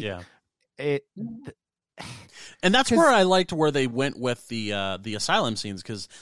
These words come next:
Speaker 1: slowly and
Speaker 2: Yeah.
Speaker 1: slowly, more and more, he stops talking.
Speaker 2: Yeah, yeah.
Speaker 1: And I, I
Speaker 3: Yeah.
Speaker 1: actually like that, 'cause you kinda see that change in him.
Speaker 2: Yeah.
Speaker 1: And
Speaker 2: It
Speaker 3: Yeah.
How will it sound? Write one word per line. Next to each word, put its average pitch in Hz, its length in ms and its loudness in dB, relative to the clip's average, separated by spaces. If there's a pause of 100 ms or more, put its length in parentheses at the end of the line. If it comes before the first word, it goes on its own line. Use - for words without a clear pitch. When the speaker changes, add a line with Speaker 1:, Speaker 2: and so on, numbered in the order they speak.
Speaker 1:
slowly 156 520 0
and 123 100 0
Speaker 2:
Yeah. 117 60 -4
Speaker 1:
slowly, 117 600 -4
more 127 400 2
and 120 80 2
more, 113 240 0
he 104 120 -10
stops - 480 -4
talking. 98 440 -6
Speaker 2:
Yeah, 117 280 2 (220)
yeah. 104 380 -4 (180)
Speaker 1:
And 143 100 -2
I, 143 120 2
I 135 160 0
Speaker 3:
Yeah. 143 120 4
Speaker 1:
actually 160 300 0
like 117 240 0
that, 107 160 -10
'cause 113 160 -10
you 117 60 -6
kinda 127 260 -4
see 123 200 -6
that 110 300 -8
change 107 720 -8
in 104 120 -12
him. 87 220 -16 (120)
Speaker 2:
Yeah. 117 320 -8 (140)
Speaker 1:
And 107 260 -4
Speaker 2:
It 208 140 6
Speaker 3:
Yeah. 139 140 -14